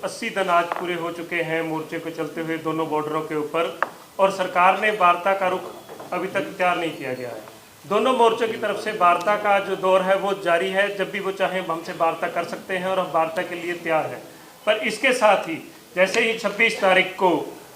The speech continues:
अ, सरदार जगजीत सिंह जी डल्लेवाल अपने आमरण अनशन शुरू करेंगे, उसके साथ साथ ही पूरे पंजाब के अंदर जो बीजेपी के जो नेता हैं उनको घेरने का, उनको सवाल करने का दौर भी साथ के साथ ही शुरू होगा।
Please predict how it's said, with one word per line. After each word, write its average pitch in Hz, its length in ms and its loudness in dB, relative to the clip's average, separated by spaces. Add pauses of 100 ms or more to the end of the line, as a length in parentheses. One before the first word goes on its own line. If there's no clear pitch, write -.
अ, 175 200 2
सरदार 190 500 6
जगजीत 185 280 -4
सिंह 202 200 -6
जी 190 80 0
डल्लेवाल 185 460 6
अपने 190 400 0
आमरण 185 400 4
अनशन 190 300 0
शुरू 202 260 -2
करेंगे, 170 560 2 (240)
उसके 196 320 6
साथ 208 260 8
साथ 208 240 6
ही 208 240 2
पूरे 214 340 4
पंजाब 196 500 8
के 202 160 -2
अंदर 190 300 2
जो 190 180 2
बीजेपी 202 640 4
के 165 340 4 (720)
जो 208 320 8
नेता 202 320 8
हैं 208 460 2 (180)
उनको 226 640 8 (180)
घेरने 208 400 6
का, 214 140 8
उनको 208 200 4
सवाल 202 420 8
करने 196 300 2
का 196 120 6
दौर 180 300 8
भी 202 140 0
साथ 190 400 8
के 196 80 0
साथ 170 280 0
ही 165 80 -4
शुरू 165 200 -2
होगा। 135 280 -2